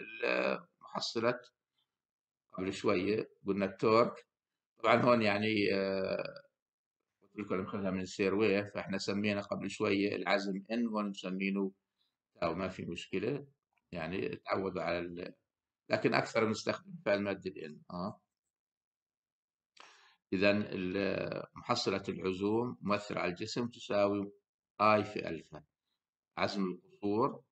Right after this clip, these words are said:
هذا عزم الدوراني. مم؟ عزم الدوراني اللي هو بأصل تنمية متجه، هذا عزم القصور كمية قياسية. التسارع الزاوي،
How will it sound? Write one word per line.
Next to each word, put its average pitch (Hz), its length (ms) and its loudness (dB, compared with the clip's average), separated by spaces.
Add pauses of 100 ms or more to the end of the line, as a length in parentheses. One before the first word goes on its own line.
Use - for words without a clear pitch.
(220)
هذا 87 180 -2
عزم 90 200 -2
الدوراني. 90 760 -2 (400)
مم؟ 101 380 -8 (180)
عزم - 180 -14
الدوراني 87 520 -4
اللي 98 160 -8
هو - 60 -2
بأصل - 400 -8
تنمية 90 220 -2
متجه، 87 600 -6
هذا 90 120 -2
عزم 87 300 -6
القصور 87 480 -10
كمية 85 360 -8
قياسية. 82 420 -14 (600)
التسارع 104 600 4
الزاوي، 85 520 -4